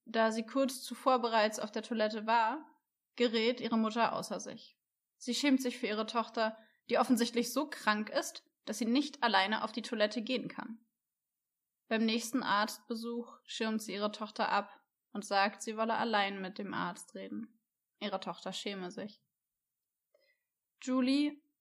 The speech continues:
die nicht weiß, wie ihr geschieht, bekommt einen Katheter und eine Infusion mit einem Kontrastmittel. Ihre Mutter hat den Ärzten gesagt, sie könne nicht auf die Toilette gehen.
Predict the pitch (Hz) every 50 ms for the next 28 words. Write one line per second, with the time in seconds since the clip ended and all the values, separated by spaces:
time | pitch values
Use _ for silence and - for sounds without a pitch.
0 | _ _ 220 233 233 240 233 233 - - 220 226 262 262 - 226 - 220 214 226
1 | - - - 254 220 208 - - - - _ _ _ _ _ 220 214 - 240 226
2 | 220 226 - 196 202 202 208 - - 214 220 - - 240 240 240 - 277 269 285
3 | 302 320 - _ _ - - 208 - - - 226 226 208 220 226 - - 240 214
4 | 214 226 233 226 226 226 226 220 - - 220 220 226 226 - - 233 233 - -
5 | - 180 185 - - - - - - - 226 - 208 214 - _ _ _ _ _
6 | _ _ _ 233 233 226 233 240 247 247 254 277 254 247 233 233 240 226 220 -
7 | - 202 208 208 208 - - - 254 240 247 240 226 208 190 190 208 208 - -
8 | - 240 - - - 214 208 208 214 214 233 - - - 214 - - 214 208 -
9 | 269 247 214 - - - 185 - - 220 - - - - _